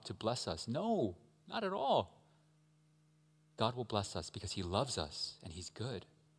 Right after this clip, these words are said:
And so I hope many of you attend the All Stars retreat, to attend and to listen to God's word,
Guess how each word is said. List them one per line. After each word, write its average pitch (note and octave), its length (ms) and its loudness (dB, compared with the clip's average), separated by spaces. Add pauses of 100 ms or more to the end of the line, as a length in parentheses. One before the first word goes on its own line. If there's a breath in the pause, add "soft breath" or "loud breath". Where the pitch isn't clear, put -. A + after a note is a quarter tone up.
(680)
And F#2 80 -6
so A#2 60 6
I A#2+ 80 8
hope C#3 240 2
many B2+ 220 4
of B2+ 120 0
you A#2+ 120 2
attend A#2 340 0
the A2+ 80 0
All G#2 140 2
Stars G2+ 220 -6
retreat, E2 420 -10 (640)
to G2 60 -8
attend A#2 360 2
and G#2+ 120 0
to A2 80 -6
listen G#2+ 300 0
to A#2 100 -4
God's G2 340 0
word, E2+ 240 -4